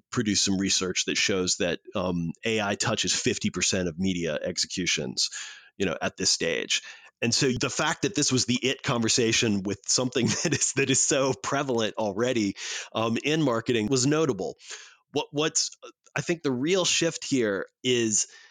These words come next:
that there's an excitement for it, and the excitement for it is new.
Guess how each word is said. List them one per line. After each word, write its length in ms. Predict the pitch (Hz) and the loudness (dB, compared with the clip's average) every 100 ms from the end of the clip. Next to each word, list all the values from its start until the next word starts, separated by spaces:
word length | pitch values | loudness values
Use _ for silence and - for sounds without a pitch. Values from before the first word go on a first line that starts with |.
| _ _ _ - | _ _ _ -6
that 160 | 135 - | -4 0
there's 220 | 127 131 | 2 2
an 80 | 135 | 2
excitement 560 | 120 - 127 - 104 76 | 2 0 0 -2 -6 -8
for 280 | 90 64 | -8 -8
it, 80 | 55 - - | -10 -14 -4
and 120 | 117 | 0
the 120 | 120 | 2
excitement 520 | 107 - 139 151 143 98 | 2 2 0 0 -2 -4
for 280 | 123 110 | -2 0
it 100 | 110 110 | -2 -2
is 220 | 101 82 | -4 -4
new. 420 | 101 104 82 65 | -2 -2 -4 -6